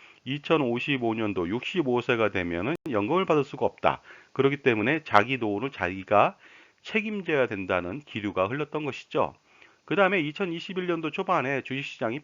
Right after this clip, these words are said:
폭등을 했습니다. 이로 인해서 연금저축, 뭐, 생명보험, 손해보험, 기타 등등에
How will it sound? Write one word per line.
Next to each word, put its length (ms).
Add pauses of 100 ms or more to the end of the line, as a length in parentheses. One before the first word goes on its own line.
폭등을 500
했습니다. 580 (160)
이로 480
인해서 560 (400)
연금저축, 1080
뭐, 200
생명보험, 840
손해보험, 840
기타 360
등등에 600